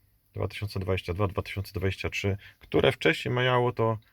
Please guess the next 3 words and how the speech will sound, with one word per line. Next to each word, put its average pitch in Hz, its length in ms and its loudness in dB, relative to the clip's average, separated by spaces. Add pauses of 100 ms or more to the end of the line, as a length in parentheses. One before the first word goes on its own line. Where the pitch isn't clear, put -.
(140)
malutkie 117 760 0 (400)
radio 104 520 2 (600)
jednodinowe. 92 840 2